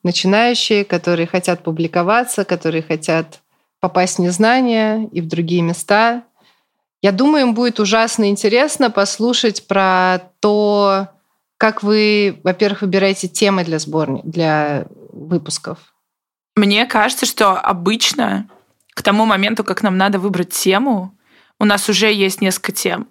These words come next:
Speaker 2: Ну, то есть вот мы, да, работаем над номером, и уже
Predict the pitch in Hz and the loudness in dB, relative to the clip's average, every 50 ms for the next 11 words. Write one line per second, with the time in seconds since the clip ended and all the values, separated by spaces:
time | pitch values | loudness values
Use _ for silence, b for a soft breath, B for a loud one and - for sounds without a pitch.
0 | _ - 208 208 214 202 196 - - 196 196 202 196 196 190 190 190 185 - - | _ -6 -2 0 0 -2 -2 -2 -4 -4 -2 -2 0 0 0 0 0 -2 -2 -2
1 | 185 190 180 190 226 254 - 208 190 185 175 185 196 196 202 190 185 180 180 165 | 0 0 2 2 0 0 0 -2 -2 0 0 0 0 0 0 -2 0 -2 -2 -2
2 | 170 185 202 285 370 - - 226 196 190 190 B B B B B B B B B | 0 0 0 0 -2 -2 -2 0 0 0 -4 B B B B B B B B B
3 | B _ - 202 190 196 190 214 214 202 196 190 185 | B _ 2 2 2 2 2 2 2 4 4 2 2